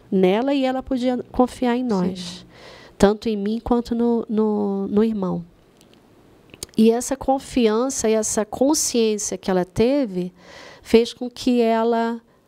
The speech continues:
Speaker 1: abrisse o coração dela num segredo que ela guardava já há muito tempo. Ela disse que o, o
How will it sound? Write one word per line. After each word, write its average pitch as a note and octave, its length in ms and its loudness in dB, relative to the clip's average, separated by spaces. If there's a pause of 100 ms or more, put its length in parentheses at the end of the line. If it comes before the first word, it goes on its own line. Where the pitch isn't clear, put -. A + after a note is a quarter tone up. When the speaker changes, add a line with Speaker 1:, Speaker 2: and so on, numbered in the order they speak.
(160)
Speaker 1:
abrisse A3 520 0
o C4 40 -2
coração A3+ 500 0
dela G#3 260 0
num A3+ 120 -4
segredo A#3 580 0
que - 160 -6
ela A3 140 0
guardava G#3+ 540 0
já G#3+ 180 0
há G#3 60 -2
muito G#3 260 -4
tempo. G#3 420 -2 (1800)
Ela G3+ 320 2
disse G#3 460 -4
que A#3 720 0
o, F#3+ 1040 -2
o F#3+ 540 -4